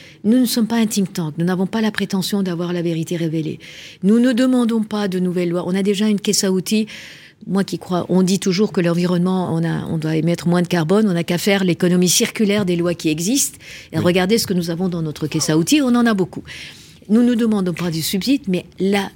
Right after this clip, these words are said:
Speaker 1: le fait de réfléchir ensemble, d'utiliser une matière qui n'est pas rare, qui est la matière grise, pour pouvoir réfléchir à la manière dont on pourrait faire les choses et au pourquoi, pour trouver les comment derrière,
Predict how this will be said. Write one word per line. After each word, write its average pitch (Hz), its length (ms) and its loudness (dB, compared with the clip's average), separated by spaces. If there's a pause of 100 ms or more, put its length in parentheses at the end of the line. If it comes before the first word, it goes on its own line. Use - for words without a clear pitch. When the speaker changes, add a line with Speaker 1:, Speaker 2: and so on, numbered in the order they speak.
(140)
Speaker 1:
le 180 160 2
fait 262 300 -2
de 180 140 -2
réfléchir 240 760 2
ensemble, 196 340 0
d'utiliser 226 760 0 (400)
une 185 80 0
matière 220 340 0
qui 247 120 2
n'est 254 100 4
pas 285 160 0
rare, 208 320 0
qui - 80 -6
est 156 40 -2
la 170 100 0
matière 220 320 0
grise, 202 440 0 (360)
pour 180 100 -12
pouvoir 202 300 0
réfléchir 220 640 0
à 175 40 -2
la 165 120 0
manière 262 400 2
dont 196 180 0
on 180 80 0
pourrait 170 260 -4
faire 165 160 -6
les 165 100 -4
choses 160 260 -4
et 147 80 0
au 143 100 -4 (120)
pourquoi, 254 440 0 (560)
pour - 140 -12
trouver 165 260 0
les 156 80 0
comment 160 320 0
derrière, 151 480 -2